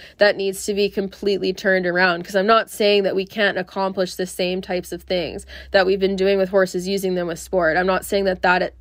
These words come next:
that in itself, the idea of using them for the things that we do, is the problem. It's how we go about doing it and how selfish it is for human interests, because what we're doing is constantly putting the horse second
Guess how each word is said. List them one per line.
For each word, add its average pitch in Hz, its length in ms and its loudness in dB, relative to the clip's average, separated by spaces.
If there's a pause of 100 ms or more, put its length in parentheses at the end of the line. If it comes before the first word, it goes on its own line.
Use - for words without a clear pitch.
that 185 180 2
in 180 100 -2
itself, 175 460 0
the 180 140 -2
idea 180 560 0 (320)
of 180 320 2
using 185 400 0
them 175 160 2
for 190 100 -2
the 180 120 2
things 180 260 -2
that - 120 -4
we 180 120 2
do, 180 360 0
is 180 340 -2
the 170 120 -6
problem. 170 560 0
It's 180 240 -4
how 196 180 2
we 190 160 2
go 180 220 0
about 175 360 0
doing 175 320 -2
it 202 200 4
and 190 160 -2
how 185 300 2 (460)
selfish 202 640 0
it 180 80 2
is 180 460 2
for 185 160 -2
human 190 360 0
interests, 185 520 -4
because 185 420 -2 (240)
what 202 180 4
we're 214 140 2
doing 202 400 4
is 190 180 0
constantly 190 680 0
putting 185 420 0
the 180 100 -2
horse 180 300 -2
second 180 680 -4